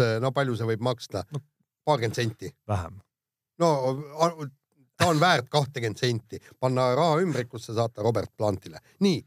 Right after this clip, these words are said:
Speaker 1: aga räägime nüüd teisest staarist ja Andrus, äh, Värnikust. Tuli,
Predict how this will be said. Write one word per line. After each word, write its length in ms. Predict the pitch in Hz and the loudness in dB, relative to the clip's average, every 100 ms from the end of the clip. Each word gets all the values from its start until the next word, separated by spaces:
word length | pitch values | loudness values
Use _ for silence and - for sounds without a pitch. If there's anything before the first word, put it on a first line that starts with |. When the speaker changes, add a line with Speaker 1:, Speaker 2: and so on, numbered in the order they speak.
| _ 120 | _ 0
Speaker 1:
aga 260 | 139 135 | 2 4
räägime 320 | 160 165 131 | 2 2 2
nüüd 200 | 135 139 - | 0 0 0
teisest 420 | 214 156 113 - | 0 0 -4 -2
staarist 560 | 165 156 127 104 - | 2 2 2 -4 -2
ja 140 | 131 120 120 123 | 0 2 0 0
Andrus, 440 | 151 139 120 - 165 | 0 0 -6 -4 0
äh, 260 | 139 139 180 | 2 2 2
Värnikust. 520 | 214 151 - 104 _ _ - _ | 2 0 -4 -14 _ _ -20 _
Tuli, 300 | - 165 165 | 0 2 4